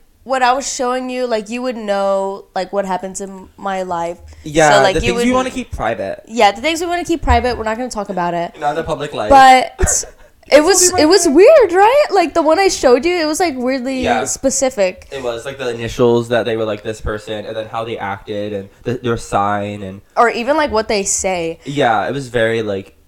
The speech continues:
Speaker 2: it was targeted.
Speaker 1: No, yeah,
Speaker 2: It was
Speaker 1: so
Speaker 2: very, like, Target Superstore.
Speaker 1: I like to talk about that because I don't know about these tarot reading TikToks. They're not good for my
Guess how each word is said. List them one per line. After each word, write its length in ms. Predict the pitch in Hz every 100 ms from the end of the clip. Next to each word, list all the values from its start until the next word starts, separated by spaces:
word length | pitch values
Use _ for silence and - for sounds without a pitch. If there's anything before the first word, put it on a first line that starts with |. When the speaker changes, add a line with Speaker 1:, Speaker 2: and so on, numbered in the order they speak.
| -
Speaker 2:
it 60 |
was 100 | 160
targeted. 480 | - 113 92 85 107
Speaker 1:
No, 440 | 226 240 240 240 233
yeah, 280 | 233 233
Speaker 2:
It 60 | 226
was 160 | 123 -
Speaker 1:
so 180 | 302
Speaker 2:
very, 160 | 285 285
like, 320 | 277 277 -
Target 260 | - 233 156
Superstore. 200 | 101 -
Speaker 1:
I 80 | 302
like 140 | 381
to 80 | -
talk 180 | 370 403
about 200 | 277 240
that 340 | 226 226 247
because 640 | 247 - 294 285 285 - - - - -
I 80 | 403
don't 240 | 571 415
know 140 | 359
about 200 | 370 330
these 160 | 330 311
tarot 200 | 294 294
reading 180 | 294 269
TikToks. 420 | 285 254 180 - -
They're 420 | 240 320 381 339
not 540 | 277 294 302 240 202
good 200 | 240 262
for 160 | 262 277
my 140 | 233